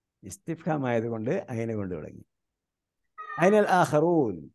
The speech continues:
മറ്റുള്ളവർ എവിടെയാണ്? അൽ ആഖർ, ആഖിർ അല്ല, ആഖർ, മറ്റു, മറ്റുള്ളത്. ആഖർ മറ്റൊന്ന്, ആഖറൂൻ മറ്റുള്ളവർ. അയിനൽ ആഖറൂൻ മറ്റുള്ളവരെവിടെ?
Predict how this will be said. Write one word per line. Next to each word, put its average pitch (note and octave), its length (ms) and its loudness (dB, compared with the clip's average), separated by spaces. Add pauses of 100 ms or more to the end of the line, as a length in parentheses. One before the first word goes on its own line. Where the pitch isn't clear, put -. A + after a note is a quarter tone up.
മറ്റുള്ളവർ D#3 840 2
എവിടെയാണ്? A2+ 680 0
അൽ C#3 160 -2 (100)
ആഖർ, B2+ 480 0 (1900)
ആഖിർ D#3 400 4
അല്ല, D3 460 4
ആഖർ, B2+ 500 0 (340)
മറ്റു, A#2 340 0
മറ്റുള്ളത്. B2 720 0 (1600)
ആഖർ C3 380 2
മറ്റൊന്ന്, B2 500 0 (220)
ആഖറൂൻ C#3 680 2 (100)
മറ്റുള്ളവർ. A#2 600 0 (1400)
അയിനൽ G3 300 4
ആഖറൂൻ C#3 580 4
മറ്റുള്ളവരെവിടെ? C#3+ 840 4